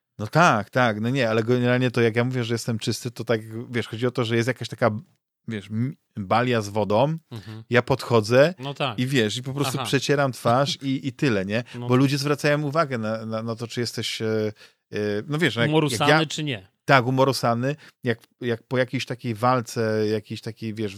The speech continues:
Speaker 1: idę do, do, powiedzmy, tej, e, mojej ukochanej, no to ona mi zwraca uwagę, że, że się trochę pobrudziłem, no nie? Może, może to tak delikatnie jest, nie? Ale, ale generalnie jest tak, że to, ten, ten strój ci się niszczy, no,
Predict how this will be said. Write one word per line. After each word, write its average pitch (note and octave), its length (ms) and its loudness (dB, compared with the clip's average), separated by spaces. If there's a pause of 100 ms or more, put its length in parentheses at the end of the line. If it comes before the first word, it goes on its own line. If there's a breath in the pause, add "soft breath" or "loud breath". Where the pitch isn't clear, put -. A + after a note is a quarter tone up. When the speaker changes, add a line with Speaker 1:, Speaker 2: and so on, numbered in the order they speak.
(140)
Speaker 1:
idę A#2+ 220 -4
do, A2 200 0
do, G#2+ 320 -2
powiedzmy, A2 440 -8
tej, G#2+ 240 -6 (500 soft breath)
e, G#2 60 -8 (560)
mojej A2 340 -6
ukochanej, G#2+ 880 0 (760 loud breath)
no A2 140 -2
to B2+ 160 0
ona C3 200 0
mi C3+ 120 0
zwraca D3+ 340 2
uwagę, G#2+ 360 2
że, G#2+ 360 0
że A2 160 -2
się A2+ 180 -4
trochę A#2+ 300 -4
pobrudziłem, C3 680 2
no F#2 80 -4
nie? G2+ 140 -4
Może, G#2+ 220 -4 (220)
może A2+ 420 -8
to A2+ 120 -14
tak A2 220 -4
delikatnie A2+ 640 -2
jest, F#2 220 -10
nie? G#2 160 -6
Ale, A2+ 280 0 (380 loud breath)
ale A2 140 -2
generalnie A2+ 540 0
jest A#2+ 440 -6
tak, A2+ 180 -4
że A2+ 80 -6
to, A2+ 160 -8
ten, G#2+ 260 -10
ten G#2+ 140 -6
strój A2+ 220 -8
ci - 140 -10
się A2+ 160 -6
niszczy, G2+ 580 -8
no, A2 280 -8